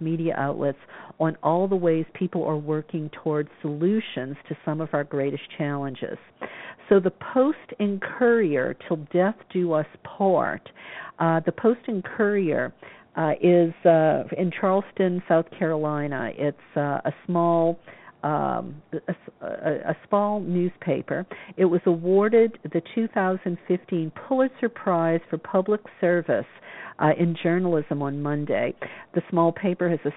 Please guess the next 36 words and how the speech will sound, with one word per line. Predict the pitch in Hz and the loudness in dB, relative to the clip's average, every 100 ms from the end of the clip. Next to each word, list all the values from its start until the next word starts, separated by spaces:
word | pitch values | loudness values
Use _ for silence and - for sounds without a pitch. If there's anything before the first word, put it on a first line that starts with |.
| - | -2
staff | 160 165 175 - | 0 2 0 0
of | 147 147 | -2 0
about | 147 143 - | -2 -2 0
eighty | 170 196 208 | -2 -2 -4
people | - 175 - 160 | -2 -2 0 -2
and | - 151 | -2 -4
a | |
daily | 147 160 170 180 - | -2 0 0 -2 -4
circulation | 156 156 165 160 156 - 143 | -4 -4 -2 -2 -2 -6 -6
of | 143 | -2
eighty-five | 160 180 170 156 - | -2 -2 -2 -4 -4
thousand, | 147 147 143 - 113 123 - - - - | -2 0 -2 -4 -6 -8 -12 -16 -6 2
but | 165 | 2
it | - | 2
now | 170 185 208 202 | 2 4 2 0
has | 160 | -2
one | 156 175 | 0 0
more | 202 190 185 | 2 0 0
thing, | - 120 113 - - - - | -2 -4 -6 -12 -16 -14 -6
the | 160 | 0
most | 160 160 | 0 0
prestigious | - 160 - 185 196 - 220 - | -4 -4 -2 0 0 -2 -4 -6
prize | - 165 165 170 | 0 2 2 0
in | 170 156 | -4 -2
journalism. | 151 156 147 131 - 78 - - - - | -2 -2 -2 -2 -4 -8 -10 -16 -20 -4
Not | 180 185 226 - | 2 2 2 -2
since | 202 - | -2 0
the | 170 | -2
Bristol | 175 196 - - 214 | 2 0 2 2 2
Herald | 220 - 190 196 190 - | 2 0 2 2 -2 -6
Courier | - 185 175 165 165 | -2 0 2 2 0
won | 151 156 151 160 | 0 -2 -2 -2
in | 143 143 - | -4 -6 -4
twenty | 165 165 196 - | 0 0 -2 -4
ten | 190 151 139 160 | -2 0 -2 -2
has | 170 | -2